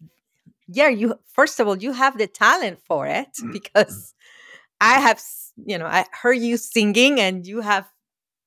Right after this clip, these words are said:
Speaker 1: tremendous
Speaker 2: Thanks.
Speaker 1: pipes. <laughs> God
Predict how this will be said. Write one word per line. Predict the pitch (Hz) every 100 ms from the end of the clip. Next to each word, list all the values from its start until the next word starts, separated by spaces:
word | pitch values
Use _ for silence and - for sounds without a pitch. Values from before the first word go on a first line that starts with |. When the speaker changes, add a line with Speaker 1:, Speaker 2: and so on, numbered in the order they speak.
| _ -
Speaker 1:
tremendous | - 202 180 185 190 - -
Speaker 2:
Thanks. | 175 196 - - - _
Speaker 1:
pipes. | - - - - - - - 302 240
<laughs> | 185 _ 196 -
God | 208 214